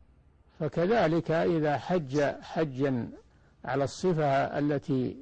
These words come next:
ذكرها الرسول صلى الله عليه وسلم: "لم يرفث ولم يفسق"، فإنها تكفر ذنوبه وخطاياه، فيعود كيوم ولدته أمه، ليس عليه ذنوب، وهذا فيه فضل الحج.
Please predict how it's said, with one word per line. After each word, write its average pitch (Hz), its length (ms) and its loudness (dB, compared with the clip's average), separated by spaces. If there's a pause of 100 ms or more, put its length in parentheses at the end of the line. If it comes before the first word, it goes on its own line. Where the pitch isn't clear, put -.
ذكرها 143 500 2
الرسول 139 420 -2
صلى 135 180 -6
الله 135 120 2
عليه 131 340 2
وسلم: 127 580 0
"لم 143 200 2
يرفث 147 380 0 (680)
ولم 143 400 2
يفسق"، 196 380 -4
فإنها 170 540 2
تكفر 160 680 0
ذنوبه 127 680 0
وخطاياه، 135 680 0 (1400)
فيعود 165 640 2
كيوم 185 720 2
ولدته 147 580 0
أمه، 123 220 0
ليس 175 260 -2
عليه 175 360 2
ذنوب، 190 380 0 (880)
وهذا 147 320 0
فيه 151 500 2
فضل 151 360 2
الحج. 135 560 -2